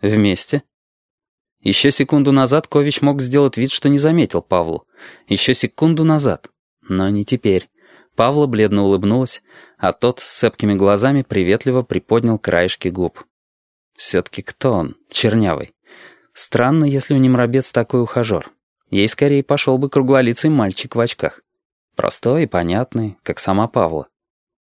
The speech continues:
Впрочем, кто сказал, что Павла простая? Рамон додумывал всё это, а лицо само складывалось в благожелательную, чуть высокомерную улыбку,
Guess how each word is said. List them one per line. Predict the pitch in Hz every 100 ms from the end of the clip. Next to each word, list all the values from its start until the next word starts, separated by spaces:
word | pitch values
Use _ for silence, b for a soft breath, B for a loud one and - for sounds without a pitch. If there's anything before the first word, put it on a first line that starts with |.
| _
Впрочем, | 104 107 - - 120 117 107
кто | - - 123
сказал, | - 135 139 160 -
что | - 92
Павла | - 107 107 104
простая? | - 110 - - - - _ _ _ _ _ _ _ _ _ _
Рамон | - 101 127 156
додумывал | 147 143 113 127 135
всё | 131 -
это, | 123 117 110 - B B B
а | 98
лицо | 113 - -
само | - 120 135
складывалось | - 135 143 135 120
в | 104
благожелательную, | 120 117 107 98 123 - 82 65
чуть | - 131 127
высокомерную | 127 120 120 113 131 147 139
улыбку, | 143 110 - - -